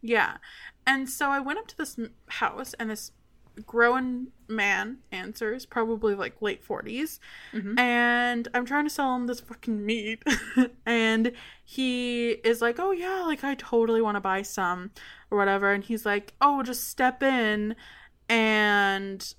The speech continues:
Speaker 1: I'll, like, go get my wallet or whatever." And I had done that before, like, a lot. So I was like, "Yeah,
Speaker 2: Mm-hmm.
Speaker 1: sure." And so I stepped in, and he shut the door. And I remember, like,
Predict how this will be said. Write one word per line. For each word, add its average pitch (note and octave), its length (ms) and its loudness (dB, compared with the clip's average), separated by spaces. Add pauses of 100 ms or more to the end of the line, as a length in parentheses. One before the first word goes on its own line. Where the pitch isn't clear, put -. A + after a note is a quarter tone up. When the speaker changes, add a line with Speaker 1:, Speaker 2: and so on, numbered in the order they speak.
(160)
Speaker 1:
I'll, G3 260 8
like, G3 160 -4
go G3 120 -4
get F#3+ 240 -4
my F#3 420 -6
wallet C4 460 4
or G3 80 2
whatever." - 580 0
And A3+ 140 6
I A#3+ 80 6
had B3 160 0
done A#3 160 2
that C#4+ 160 0
before, A3 520 0
like, - 180 -18
a G3 40 -18
lot. F#3+ 520 0
So - 180 -2
I - 20 2
was A3 80 0
like, A#3+ 180 -2
"Yeah, C#4+ 200 2
Speaker 2:
Mm-hmm. G#3 180 0
Speaker 1:
sure." G#3 400 4 (400)
And A#3 100 -4
so B3+ 60 0
I B3+ 60 2
stepped B3+ 500 -2
in, F#3 200 0
and G3+ 120 -6
he G3+ 140 -10
shut G#3 360 -4
the A3 100 -2
door. G#3 520 -4 (420)
And A3 120 2
I A3 40 4
remember, A3+ 420 0 (100)
like, G#3+ 220 -6